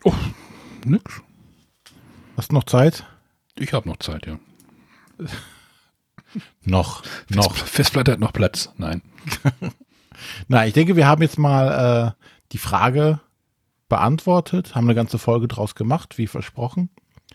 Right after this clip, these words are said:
Speaker 2: Äh, hat auch Spaß gemacht, da ein bisschen drüber zu philosophieren, nachzudenken. Ähm, ja, wenn ihr noch Meinungen habt, könnt ihr es gerne, äh, als Kommentar hinterlassen oder auf Facebook, Instagram, Twitter,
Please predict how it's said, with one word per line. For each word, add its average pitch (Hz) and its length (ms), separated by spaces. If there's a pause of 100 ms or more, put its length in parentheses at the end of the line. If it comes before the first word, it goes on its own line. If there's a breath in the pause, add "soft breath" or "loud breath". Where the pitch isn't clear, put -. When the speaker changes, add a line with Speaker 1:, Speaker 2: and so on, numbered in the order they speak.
(520 soft breath)
Speaker 2:
Äh, 120 160
hat 117 140
auch - 100
Spaß - 340
gemacht, 160 360
da 135 40
ein 131 100
bisschen 131 260
drüber 123 240
zu 123 320 (400 loud breath)
philosophieren, 151 720
nachzudenken. 123 840 (1500 loud breath)
Ähm, 113 500 (480)
ja, 127 200
wenn 117 160
ihr 139 180
noch 120 380
Meinungen 139 760
habt, - 540
könnt 120 240
ihr 117 60
es 104 100
gerne, 110 540 (180)
äh, 101 40
als - 180
Kommentar 104 400
hinterlassen 127 540
oder 107 440
auf 101 260
Facebook, - 760 (640 loud breath)
Instagram, 147 800
Twitter, 131 800